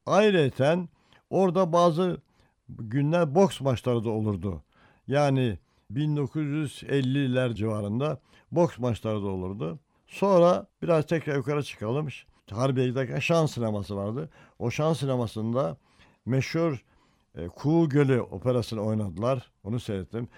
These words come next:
Aynı zamanda Harikalar Kumpanyası vardı. Pazar sabahları da Münir Nurettin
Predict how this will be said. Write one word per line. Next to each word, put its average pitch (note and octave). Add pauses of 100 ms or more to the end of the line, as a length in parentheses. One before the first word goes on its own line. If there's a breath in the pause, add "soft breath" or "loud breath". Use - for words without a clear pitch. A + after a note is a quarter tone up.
(220 loud breath)
Aynı C#3+
zamanda B2+
Harikalar B2+
Kumpanyası A2
vardı. F#2 (340)
Pazar C3
sabahları C3+
da D#3+
Münir C#3
Nurettin C#3+